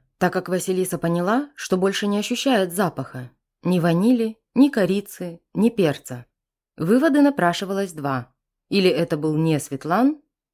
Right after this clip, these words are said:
но тогда кто мог разговаривать с ней от его имени? Или это был всё-таки сон?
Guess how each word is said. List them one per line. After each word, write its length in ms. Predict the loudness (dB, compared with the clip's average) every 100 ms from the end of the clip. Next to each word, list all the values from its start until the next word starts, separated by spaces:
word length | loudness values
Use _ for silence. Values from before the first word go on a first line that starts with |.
| -2
но 140 | -2
тогда 280 | 0 -2 -2
кто 220 | 2 4
мог 220 | 4 2
разговаривать 640 | -6 -4 -2 -2 -2 -4 -4
с 80 |
ней 180 | -2 -2
от 100 | -2
его 160 | -2 0
имени? 560 | 2 4 2 0 -6 _ _ _ _ _ -2
Или 280 | 4 4
это 300 | 4 0 -2
был 220 | -2 -2 -4
всё-таки 420 | -6 -6 -6 -8
сон? 420 | -4 -2 -2 -6